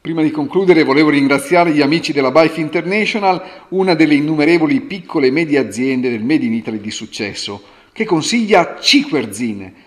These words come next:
un integratore innovativo che associa vitamina C, quercetina e zinco per il buon funzionamento del sistema immunitario.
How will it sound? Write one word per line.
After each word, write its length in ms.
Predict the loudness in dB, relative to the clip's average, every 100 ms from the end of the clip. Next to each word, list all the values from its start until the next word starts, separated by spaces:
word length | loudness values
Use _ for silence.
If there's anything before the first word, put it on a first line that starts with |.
| _ -8
un 180 | -4
integratore 600 | -2 -2 0 0 2 2
innovativo 580 | 2 0 -2 -2 -2 -2
che 160 | -2 -6
associa 1040 | -6 -2 -2 0 0 0 -4 -14 -20 _ _
vitamina 500 | -2 2 4 4 2
C, 460 | -2 -6 -8 -12 -6
quercetina 760 | 0 2 2 -2 0 0 0 0
e 180 | 0 0
zinco 580 | -4 -4 -8 -14 -14 -20 _ _
per 140 | 0
il 160 | 2 2
buon 260 | 4 4 2
funzionamento 600 | -4 -4 -4 -4 -6 -6
del 100 | -6
sistema 380 | -8 -8 -4 -2
immunitario. 760 | -2 -4 -6 -8 -10 -16